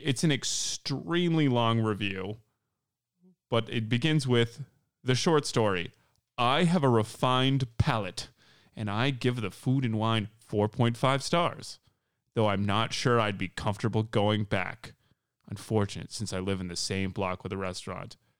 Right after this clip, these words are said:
Basically, it's this really weird story about how they thought the waitress was laughing at them. <laughs> It is bizarre. <laughs> And I don't know if I would hammer a place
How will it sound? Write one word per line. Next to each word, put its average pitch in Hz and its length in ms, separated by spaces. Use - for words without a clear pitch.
Basically, 285 520
it's 359 120
this 202 140
really 135 420
weird 123 680
story 120 580
about 127 220
how 113 140
they 110 220
thought - 420
the 101 180
waitress 117 640
was - 180
laughing 104 560
at 87 220
them. - 360
<laughs> - 1000
It 147 180
is 147 440
bizarre. 113 720
<laughs> - 60
And 117 680
I 131 140
don't 190 180
know 196 160
if 180 100
I 165 80
would 127 140
hammer 120 400
a 90 80
place 92 560